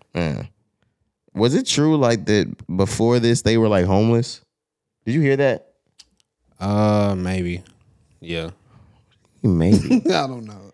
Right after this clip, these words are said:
Speaker 1: Either they were homeless
Speaker 2: <laughs> No, I, I don't know if I've
Speaker 1: or
Speaker 2: heard
Speaker 1: the
Speaker 2: that
Speaker 1: niggas
Speaker 2: story.
Speaker 1: weren't.
Speaker 2: No, I'm saying, like, maybe I've heard that and maybe I forgot.
Speaker 1: Okay. Yeah.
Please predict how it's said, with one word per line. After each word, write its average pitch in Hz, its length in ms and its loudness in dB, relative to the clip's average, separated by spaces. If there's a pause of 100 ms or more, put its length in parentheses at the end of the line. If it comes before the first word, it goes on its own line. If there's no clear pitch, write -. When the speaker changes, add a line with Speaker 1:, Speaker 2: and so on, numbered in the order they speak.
(100)
Speaker 1:
Either 123 200 0
they 113 140 4
were 104 140 4
homeless 220 720 0
Speaker 2:
<laughs> - 0 -
No, 180 100 0
I, 160 340 0
I - 20 0
don't 151 160 0
know 147 120 0
if 139 100 -6
I've 131 100 -2
Speaker 1:
or 131 120 2
Speaker 2:
heard 127 140 4
Speaker 1:
the 123 40 0
Speaker 2:
that 139 280 2
Speaker 1:
niggas 135 240 2
Speaker 2:
story. 127 340 -4
Speaker 1:
weren't. 143 680 -4
Speaker 2:
No, 123 80 -6
I'm 113 200 -4
saying, 113 300 -2
like, 90 160 -2
maybe 107 340 4
I've 98 120 2
heard 95 260 2
that - 280 -8 (160)
and 92 200 -16
maybe 92 280 0
I 92 80 -2
forgot. - 360 -10 (1000)
Speaker 1:
Okay. - 200 -20 (380)
Yeah. - 140 -20